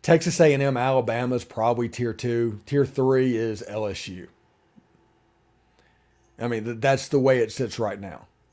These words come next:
Georgia will likely win this football game. Upsets happen.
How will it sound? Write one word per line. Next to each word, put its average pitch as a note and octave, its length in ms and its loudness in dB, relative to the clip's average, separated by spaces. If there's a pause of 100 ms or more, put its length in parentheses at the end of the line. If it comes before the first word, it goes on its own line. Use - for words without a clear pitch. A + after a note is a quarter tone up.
(3500)
Georgia F3 720 6 (200)
will B2+ 240 0
likely C3 440 2
win A2 300 -6
this G2 160 -8
football D#2+ 460 -14
game. - 160 -20 (840)
Upsets E3+ 420 6
happen. G3 420 0